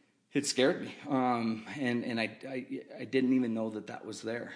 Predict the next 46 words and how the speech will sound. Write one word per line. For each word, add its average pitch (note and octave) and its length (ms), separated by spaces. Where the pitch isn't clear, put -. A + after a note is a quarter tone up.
I B2 40
mean, A#2+ 140
I, A2+ 220
I B2 80
knew C#3 260
it C#3 40
was A2 160
there. G2+ 140
I G#2 60
knew B2+ 240
that A2+ 80
I G#2 40
was G2+ 120
angry F2 360
with - 180
him, B1+ 240
but G#2+ 100
I G#2 80
didn't A#2+ 440
know G#2 320
that G#2 460
level G2+ 340
existed. - 540
So, G2+ 600
um, G2+ 500
so - 140
that D#3 200
was C3 120
one A2 220
thing. - 140
So - 140
then, C3+ 420
you D#3+ 120
know, A2+ 260
I A#2+ 180
got, - 400
you B2 100
know, G2+ 140
placed A2 240
on F#2+ 100
diversion B2 640
and G#2 120
had G#2+ 200
to F#2+ 60
do G2+ 160
some, - 400